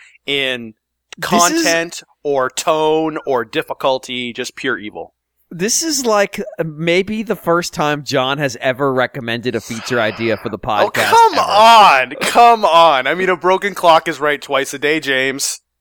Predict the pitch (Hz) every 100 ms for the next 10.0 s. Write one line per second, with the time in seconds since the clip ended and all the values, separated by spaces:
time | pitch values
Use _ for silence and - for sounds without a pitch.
0 | _ 143 143 139 135 143 151 - 165 170
1 | 180 160 - 185 269 247 196 196 180 180
2 | 233 - _ _ 180 185 185 175 185 190
3 | 190 190 _ _ _ _ 165 180 185 185
4 | 180 185 185 170 175 170 156 151 - 165
5 | 175 165 170 165 160 175 180 165 170 160
6 | - 151 143 156 151 - - _ _ _
7 | _ _ 123 156 165 160 160 151 160 156
8 | 156 151 156 - 147 147 147 139 139 135
9 | 123 - _ _ _ _ - 151 139